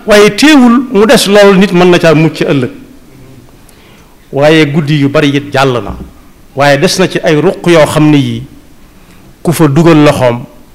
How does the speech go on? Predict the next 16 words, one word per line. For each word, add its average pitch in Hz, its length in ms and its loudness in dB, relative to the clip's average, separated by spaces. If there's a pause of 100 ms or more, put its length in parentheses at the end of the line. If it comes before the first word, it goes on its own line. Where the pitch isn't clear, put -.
(600)
ba 117 160 -2 (100)
génne, 147 360 2 (840)
ku 190 120 -2
dul 170 180 2
moom 147 220 0
dana 123 200 -4
ko 113 100 -8
ñee. 110 300 -6 (800)
Yàlla 139 240 2
na 131 80 0
ci 131 120 -8
Yàlla 123 200 -2
boole. 120 260 -2 (1800)
Jaamu 233 320 4
Yàlla 202 260 4
nag 151 140 0